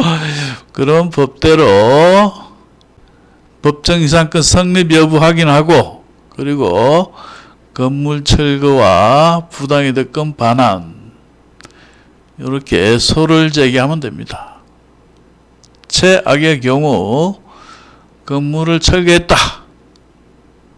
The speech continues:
철거까지는 안 가죠.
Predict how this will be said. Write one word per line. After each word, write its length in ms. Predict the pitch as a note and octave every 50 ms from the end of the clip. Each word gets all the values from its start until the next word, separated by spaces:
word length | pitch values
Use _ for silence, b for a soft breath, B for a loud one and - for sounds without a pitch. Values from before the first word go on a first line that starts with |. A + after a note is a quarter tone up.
| _ _ _ _ _ _ _ - - _ -
철거까지는 680 | - - F3+ F3+ F#3 G#3 G3+ G#3+ F#3+ F3+ G3+ G#3+ A3
안 160 | F#3+ C#3+ G#2
가죠. 800 | G#2+ A#2+ D3 E3+ F#3 G3 D3 F2+ F#2 G2+ A#2 C#3+ F3 G3+ - B